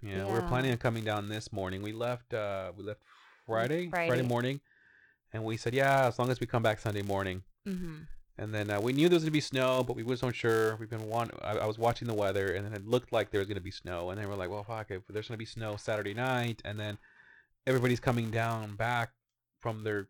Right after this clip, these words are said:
Speaker 1: Christmas vacation on Sunday, and then traffic, there might be accidents. What if they close it in the morning?" Uh, we live in a town where we're surrounded by, like, hills, and there's only two, two ramps, basically two hills that you can either flow through to this town.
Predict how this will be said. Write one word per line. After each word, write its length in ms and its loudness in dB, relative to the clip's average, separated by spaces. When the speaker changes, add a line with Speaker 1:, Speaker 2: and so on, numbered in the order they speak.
Speaker 1:
Christmas 300 0
vacation 380 -6
on 100 -10
Sunday, 720 -2
and 80 -8
then 100 -10
traffic, 560 0
there 120 -6
might 120 -6
be 140 -4
accidents. 480 -2
What 80 0
if 80 -6
they 60 -4
close 280 -4
it 40 -6
in 60 -6
the 60 -10
morning?" 520 -6
Uh, 80 -6
we 120 0
live 100 8
in 60 10
a 60 8
town 300 2
where 120 4
we're 120 0
surrounded 520 0
by, 100 2
like, 220 -2
hills, 400 0
and 80 -6
there's 140 -6
only 180 -4
two, 480 0
two 220 -2
ramps, 440 -4
basically 300 -6
two 160 2
hills 440 0
that 140 -2
you 140 -6
can 120 -6
either 360 -2
flow 400 -2
through 260 -6
to 140 -10
this 180 -6
town. 320 -10